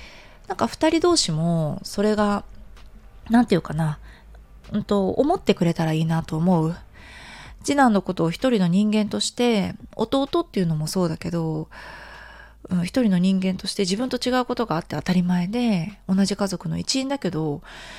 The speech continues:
とこういう部分があって、いいところ悪いところ知ってて、うん、自分にはないものを持っているっていう別の人間っていう風に、なんか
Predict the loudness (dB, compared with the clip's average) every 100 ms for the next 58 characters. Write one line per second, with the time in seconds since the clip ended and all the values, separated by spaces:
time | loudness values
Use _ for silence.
0 | -18 -8 -6 2 2 4 2 0 -2 -4
1 | -6 -2 0 0 -4 -4 -4 -2 -2 -2
2 | 0 0 0 -4 -6 -6 -6 -8 -4 0
3 | 2 0 -6 -20 -20 -20 -8 2 2 2
4 | -2 -10 -18 -20 -20 -20 -20 -20 -20 -6
5 | 0 0 0 2 2 0 -2 -12 -2 4
6 | 6 6 2 -6 -4 0 2 2 0 -2
7 | -4 -10 -8 -4 -4 0 0 2 0 2
8 | 2 2 2 0 -4 -4 -6 -6 -2 0
9 | -2 -8 -20 -20 -18 -16 -18 -20 -20 -20
10 | -8 -6 -6 -8